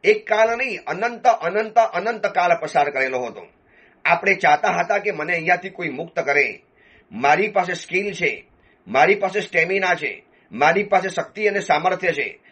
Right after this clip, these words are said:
મારી પાસે પણ હોશિયારી અને હિંમત રહેલી છે. મને કોઈક અહીંયાથી બહાર કાઢી અને સુમનભાઈ જેમ રમણભાઈને બહાર કાઢીને લઈ આવ્યા અને શહેરમાં લાવીને મૂક્યા,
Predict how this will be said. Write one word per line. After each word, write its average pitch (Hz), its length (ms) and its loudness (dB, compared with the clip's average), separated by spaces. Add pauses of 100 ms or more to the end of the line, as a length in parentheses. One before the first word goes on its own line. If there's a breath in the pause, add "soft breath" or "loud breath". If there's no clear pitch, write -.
મારી 160 280 2
પાસે 190 300 2
પણ 202 180 -4
હોશિયારી 190 580 0
અને 190 100 0
હિંમત 175 360 -4
રહેલી 156 360 -2
છે. 120 220 -8 (240 soft breath)
મને 180 220 2
કોઈક 214 380 0
અહીંયાથી 208 420 0
બહાર 165 280 4
કાઢી 180 460 -4 (280 soft breath)
અને 202 380 0 (400 soft breath)
સુમનભાઈ 202 520 2
જેમ 180 220 0
રમણભાઈને 185 540 0
બહાર 156 280 2
કાઢીને 170 360 -2
લઈ 151 200 -4
આવ્યા 190 360 -2 (240 soft breath)
અને 147 180 2
શહેરમાં 156 440 2
લાવીને 160 360 0
મૂક્યા, 202 420 -2